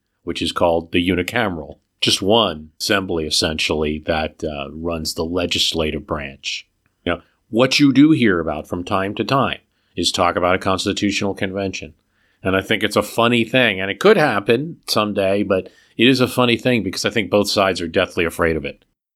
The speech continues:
Will Ryle writes, "Did voter fraud really change the outcome of the nineteen sixty election in favor of Kennedy?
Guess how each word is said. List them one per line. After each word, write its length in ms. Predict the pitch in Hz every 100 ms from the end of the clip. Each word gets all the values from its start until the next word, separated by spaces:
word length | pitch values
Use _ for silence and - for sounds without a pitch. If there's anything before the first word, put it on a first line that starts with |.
| _ _ _ _ _ _ _ _ _ _ _
Will 220 | 120 131 120
Ryle 500 | 117 107 82 82 -
writes, 600 | - 95 90 90 - - - _ _ _ -
"Did 160 | 131
voter 240 | 117 190 226
fraud 300 | - 160 113
really 220 | 120 120
change 300 | - 123 107
the 120 | 101
outcome 340 | 104 104 110
of 60 | 98
the 80 | 95
nineteen 260 | 98 -
sixty 360 | 90 - 90 90
election 500 | 90 120 - 113 104
in 260 | 104 95 90
favor 400 | - 92 90 90
of 180 | 82
Kennedy? 520 | - 127 120 110 104